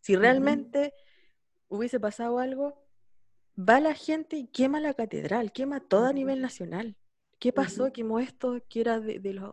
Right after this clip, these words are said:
Speaker 1: más encima de, de Carabineros, creo una.
Speaker 2: Sí.
Speaker 1: Entonces,
Speaker 2: Sí.
Speaker 1: ya. <laughs>
Speaker 2: Sí.
Speaker 1: Chile está pasando por un
Speaker 2: Sí, por
Speaker 1: momento
Speaker 2: e-,
Speaker 1: muy complejo. <laughs>
Speaker 2: por eso te digo que es importante, bueno, uno puede ser,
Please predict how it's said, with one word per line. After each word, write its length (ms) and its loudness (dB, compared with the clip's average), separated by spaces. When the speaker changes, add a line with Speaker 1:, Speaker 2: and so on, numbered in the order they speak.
Speaker 1:
más 140 -12
encima 280 -12
de, 180 -10
de 160 -8
Carabineros, 580 -6
creo 240 2
una. 280 2
Speaker 2:
Sí. 140 -6
Speaker 1:
Entonces, 320 -2
Speaker 2:
Sí. 340 -8
Speaker 1:
ya. 220 6
<laughs> 680 0
Speaker 2:
Sí. 180 -6
Speaker 1:
Chile 340 2
está 240 4
pasando 320 6
por 140 6
un 60 0
Speaker 2:
Sí, 40 -8
por 80 -10
Speaker 1:
momento 280 2
Speaker 2:
e-, 40 -4
Speaker 1:
muy 160 -4
complejo. 560 2
<laughs> 560 4
Speaker 2:
por 100 6
eso 120 2
te 80 -4
digo 320 8
que 80 6
es 100 2
importante, 800 2
bueno, 280 2
uno 160 0
puede 200 4
ser, 220 0